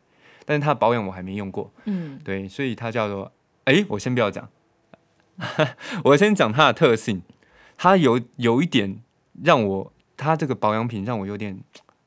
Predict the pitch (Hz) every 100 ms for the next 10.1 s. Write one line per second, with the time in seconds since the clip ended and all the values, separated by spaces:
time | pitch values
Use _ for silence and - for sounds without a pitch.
0 | _ _ _ - 127 113 110 110 110 107
1 | _ _ - _ _ - 165 - 160 160
2 | 165 - _ _ _ _ _ _ - -
3 | 131 143 185 139 98 90 117 139 156 135
4 | - 90 87 87 90 107 123 151 151 -
5 | 143 143 135 - 98 101 123 120 101 95
6 | - 123 131 127 123 95 110 107 _ -
7 | - 101 151 - 110 95 98 90 _ _
8 | - 175 180 160 165 165 110 - - 196
9 | 135 101 95 98 - _ - - _ 180
10 | 160